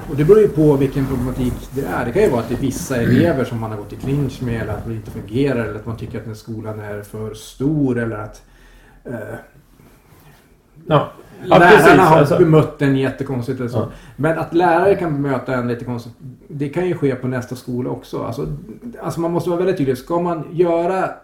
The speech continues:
Speaker 1: ett byte av skola för att lösa problem, då måste man tänka att oftast att flytta problemet till ett annat ställe är inte lösningen, utan man måste identifiera vad är det som har gått snett.
Speaker 2: Mm.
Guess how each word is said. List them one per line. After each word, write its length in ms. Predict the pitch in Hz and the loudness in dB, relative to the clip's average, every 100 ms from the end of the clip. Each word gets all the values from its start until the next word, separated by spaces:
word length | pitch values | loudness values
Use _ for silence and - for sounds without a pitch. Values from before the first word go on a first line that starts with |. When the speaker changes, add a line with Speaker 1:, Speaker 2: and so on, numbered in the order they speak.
| _ _ | _ _
Speaker 1:
ett 260 | 143 135 - | -8 -8 -8
byte 480 | 120 139 123 120 123 | -2 -2 -2 -4 -8
av 80 | |
skola 720 | 117 - 127 110 123 131 110 - | -8 -8 -8 -4 -2 -2 -4 -8
för 80 | 120 | -12
att 120 | 117 | -8
lösa 240 | 117 117 | -8 -8
problem, 340 | 117 135 127 120 - _ _ _ | -8 -4 -4 -4 -10 _ _ _
då 100 | 131 | -2
måste 300 | 165 - 139 | 0 -2 -4
man 160 | 131 120 | -6 -6
tänka 280 | 127 113 | -8 -6
att 180 | 117 - _ _ _ _ | -10 -12 _ _ _ _
oftast 640 | 160 - - 175 - - _ _ - | -6 -6 -4 -4 -4 -10 _ _ -10
att 160 | - | -10
flytta 800 | - 156 156 - - - 170 151 - | -10 -4 -4 -4 -12 -4 0 0 -2
problemet 400 | 127 120 113 113 | -6 -4 -6 -8
till 140 | 120 | -8
ett 100 | 120 | -8
annat 200 | 117 110 | -8 -10
ställe 480 | - 127 117 110 117 - _ _ | -10 -6 -6 -6 -10 -12 _ _
är 200 | 127 117 | -6 -4
inte 260 | 120 113 127 | -4 -6 -6
lösningen, 520 | 123 120 - 151 104 | -6 -6 -8 -10 -8
utan 220 | 101 110 | -10 -10
man 160 | 113 120 | -6 -6
måste 460 | 127 - - 131 131 _ _ _ | -6 -12 -8 -8 -8 _ _ _
identifiera 680 | - 127 120 135 143 120 110 | -6 -4 -4 -4 -2 -2 -4
vad 360 | 120 190 190 - | 0 0 0 -4
är 240 | 120 110 | -4 -4
det 80 | 113 | -4
som 140 | 110 117 | -6 -8
har 80 | |
gått 180 | 113 117 | -8 -10
snett. 540 | - - - - - 151 | -12 -10 -10 -10 -10 -4
Speaker 2:
Mm. 200 | 117 | -4